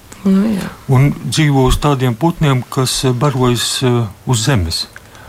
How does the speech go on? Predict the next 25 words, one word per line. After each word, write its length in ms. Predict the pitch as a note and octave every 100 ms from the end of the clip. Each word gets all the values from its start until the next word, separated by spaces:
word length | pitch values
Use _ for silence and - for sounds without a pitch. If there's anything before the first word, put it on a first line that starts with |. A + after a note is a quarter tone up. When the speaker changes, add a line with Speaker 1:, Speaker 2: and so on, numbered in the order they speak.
| - -
Speaker 2:
Nu, 100 | D#3+
piemēram, 480 | E3 B2 A2+ G2+ A2
tur 160 | G#2+
meža 320 | C#3 F#3+ C#3+
strazdi, 560 | C#3 - D3 C#3 B2 A2+
tur, 320 | - A2+ G#2+
eh, 300 | F#2 G#2 G2+ - - -
sarkanrīklīte, 1160 | - - C#3+ C3+ B2 C#3 C#3 C#3+ C3 A#2+ - C3+ - - - - - -
varbūt 340 | C3 A2+ A2
vēl 160 | A2+ G#2+
citi. 400 | - F#3 - C3 - - - - -
Un 140 | C3+ C3
viņi 240 | D3 B2+
tieši 280 | D#3 C3+ -
tāpat 400 | C#3 C3 D3 -
kā, 360 | C3+ A#2+ A#2 A2+ - - - - - -
eh, 320 | B2+ A#2 A2+ - -
citi 240 | F3 E3+
siltasiņu 640 | A#2+ C3+ A2 A#2 - A2+
dzīvnieki, 600 | A2+ B2+ A2+ G#2+ G2+ F#2 A2+
jā, 240 | A#2 B2 - -
tā 100 | - F#2+
kā 100 | A2
zīdītāji, 720 | C#3 E3 B2+ A2 A#2+ A2 A2+
viņi 160 | A#2+